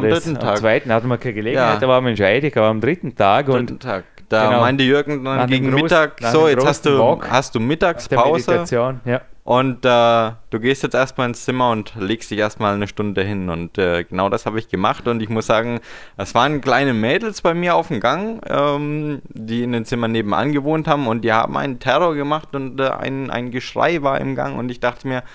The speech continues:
Speaker 1: da kommst du nie zur Ruhe. Und es hat keine fünf Minuten gedauert und ich hab geschlafen wie ein Baby und, äh,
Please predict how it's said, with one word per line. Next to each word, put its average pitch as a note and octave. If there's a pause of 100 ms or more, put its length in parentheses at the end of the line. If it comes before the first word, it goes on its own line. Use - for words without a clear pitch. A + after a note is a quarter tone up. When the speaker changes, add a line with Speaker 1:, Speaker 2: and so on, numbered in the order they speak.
(380)
Speaker 1:
da F#2
kommst A2
du G2+
nie A2+
zur F#2
Ruhe. A#2
Und -
es -
hat A2+
keine B2
fünf B2+
Minuten B2
gedauert A2+
und G#2
ich -
hab -
geschlafen G2+
wie G#2+
ein G2
Baby G#2+
und, F#2+
äh, F2